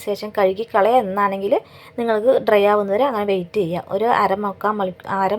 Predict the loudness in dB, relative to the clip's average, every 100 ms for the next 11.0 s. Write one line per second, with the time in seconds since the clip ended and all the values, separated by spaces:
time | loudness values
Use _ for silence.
0 | -4 -4 -2 -2 -4 -4 -6 -4 0 -2
1 | -2 -16 -20 -6 0 2 4 4 4 2
2 | 2 0 2 2 0 -2 -8 -8 -8 -10
3 | -20 -2 2 2 2 2 2 2 0 -2
4 | 0 -2 -2 -6 -8 -8 -6 0 0 2
5 | -2 -4 -4 -4 -4 -2 0 2 0 -2
6 | -4 -4 -4 0 0 0 -10 -14 -6 -2
7 | 0 2 2 2 2 0 -4 -6 -2 2
8 | 4 4 0 -2 -4 -10 -20 -2 -2 2
9 | 0 2 2 0 -2 -2 0 0 -4 -20
10 | -20 -20 -20 _ _ _ -4 -2 4 4